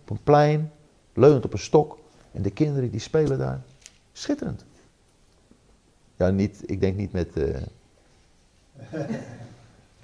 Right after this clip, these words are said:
met de duimen alleen. Maar echt spelen. Gewoon leuk.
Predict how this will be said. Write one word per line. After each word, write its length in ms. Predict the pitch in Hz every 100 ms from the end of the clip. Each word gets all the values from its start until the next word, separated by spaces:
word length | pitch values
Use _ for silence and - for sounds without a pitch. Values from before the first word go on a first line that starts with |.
| - 339
met 80 | 92
de 100 | 98
duimen 340 | 107 120 107
alleen. 360 | 87 87 95 120 - - _ _ _ _ - - _ _ _
Maar 120 | - 131
echt 180 | -
spelen. 520 | - - 196 185 76 82
Gewoon 320 | 170 170 160
leuk. 360 | 196 160 -